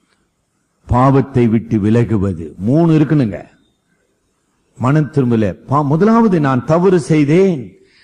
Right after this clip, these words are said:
அந்த கெட்ட குமாரன் சொன்னான், "நான் தவறு செய்தேன்." தாவீது சொன்னார், "நான் பாவம் செய்தேன்."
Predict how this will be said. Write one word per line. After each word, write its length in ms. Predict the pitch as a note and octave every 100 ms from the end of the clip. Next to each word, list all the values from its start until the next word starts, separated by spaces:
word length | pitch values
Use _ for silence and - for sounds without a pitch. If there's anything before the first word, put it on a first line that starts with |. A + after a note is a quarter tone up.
| _
அந்த 140 | C3 C#3+
கெட்ட 280 | F#3 G#3+
குமாரன் 360 | G#3+ F#3+ F3+ E3+
சொன்னான், 300 | D3 D#3 C#3
"நான் 160 | C3 B2+
தவறு 360 | E3 G3 F3+
செய்தேன்." 720 | - D3+ C#3+ F3 G3 C#3+ - - - _ -
தாவீது 520 | D#3+ G3+ A3 A3 F#3+
சொன்னார், 440 | - F3+ G3 F#3+ C3+
"நான் 880 | C3+ E3+ A3 A#3 A3+ G#3+ F3 A#2 - -
பாவம் 540 | A#2+ C#3 F3 F#3 F3+ E3
செய்தேன்." 920 | - D#3+ D#3 E3 G#3 A3 E3 -